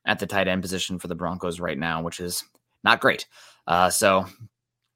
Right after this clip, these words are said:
we'll see. It's definitely another option there, but is Russell Wilson gonna look for them? I mean, you have guys open right now, uh, in this last game in Jerry Jeudy and K J Hamler that were just straight up being missed. Um, so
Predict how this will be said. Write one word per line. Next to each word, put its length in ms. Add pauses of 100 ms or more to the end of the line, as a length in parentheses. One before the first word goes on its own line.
(140)
we'll 100
see. 220
It's 120
definitely 300
another 240
option 320
there, 160
but 280 (220)
is 120
Russell 220
Wilson 220
gonna 140
look 160
for 140
them? 240
I 20
mean, 180
you 100
have 160
guys 220
open 520 (260)
right 180
now, 420
uh, 260
in 100
this 180
last 220
game 180
in 80
Jerry 240
Jeudy 240
and 100
K 120
J 180
Hamler 260
that 120
were 100
just 300 (380)
straight 260
up 100
being 200
missed. 420
Um, 260
so 320